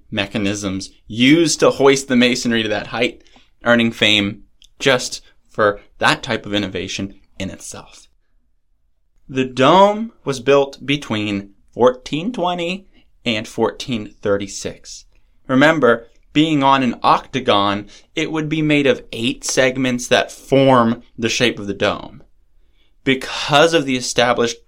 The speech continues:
Gothic architectural base, the dome itself is not actually spherical or classicized,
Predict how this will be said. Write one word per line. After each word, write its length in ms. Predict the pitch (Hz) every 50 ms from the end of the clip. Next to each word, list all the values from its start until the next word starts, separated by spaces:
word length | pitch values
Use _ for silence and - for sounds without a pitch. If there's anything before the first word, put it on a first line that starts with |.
| _ _ _ _ _ -
Gothic 520 | 123 107 110 113 113 - - 104 101 - -
architectural 800 | 104 98 101 98 - 104 - - 101 101 - - - 101 98 -
base, 720 | 92 95 - - 104 92 92 90 101 - - - - - _ _ _ - - - _ _ _ _ _ _ _
the 80 | - 120
dome 320 | - 123 127 139 147 147
itself 400 | 139 139 - 147 131 120 117 -
is 160 | 120 - - - _ _
not 320 | - 107 110 117 123 - -
actually 400 | 110 113 120 - - - 123 110
spherical 880 | 107 - - - 120 120 123 127 127 127 - - 98 107 127 147 - - - _ _ _ _ _ _ _ _ _ _ _ _ _ _ _ _ _ _ _ _ _ _
or 280 | 113 117 110 107 - - _ _
classicized, 1200 | - - - 127 123 131 156 151 - 123 113 - - 98 95 95 - - - - - - -